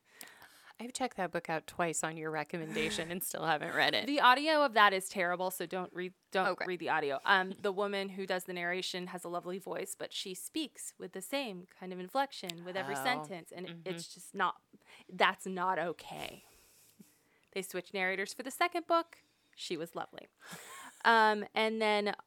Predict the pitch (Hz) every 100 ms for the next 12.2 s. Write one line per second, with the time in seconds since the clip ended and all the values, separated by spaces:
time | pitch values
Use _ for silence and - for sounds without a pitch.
0 | _ 196 - 196 185 - - _ _ -
1 | 180 180 175 165 170 - - - - 71
2 | - _ _ _ - 151 151 _ _ _
3 | _ - 190 180 175 180 185 185 202 196
4 | 208 214 208 226 - 254 - 226 226 226
5 | - 208 196 190 190 - - _ _ _
6 | _ 170 156 160 - 165 175 180 185 190
7 | - 202 - 240 240 240 233 233 _ -
8 | - 190 185 202 196 196 196 185 180 208
9 | 220 220 220 - 220 220 - - 175 165
10 | 165 147 170 - 170 156 156 220 240 233
11 | 220 214 202 196 _ _ _ - 190 180
12 | 180 180